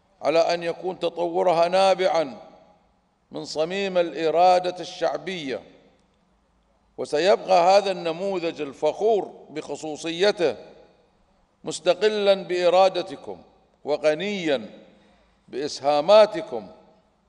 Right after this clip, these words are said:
وأمامنا الكثير لإنجازه معكم بعون الله وتوفيقه.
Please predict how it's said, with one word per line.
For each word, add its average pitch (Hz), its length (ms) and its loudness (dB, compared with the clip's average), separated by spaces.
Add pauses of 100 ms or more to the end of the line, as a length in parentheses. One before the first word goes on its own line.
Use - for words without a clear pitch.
(640)
وأمامنا 185 720 2
الكثير 165 640 -4 (260)
لإنجازه 165 1120 0 (1120)
معكم 143 460 -2 (460)
بعون 147 400 -2
الله 175 600 2
وتوفيقه. 156 680 -6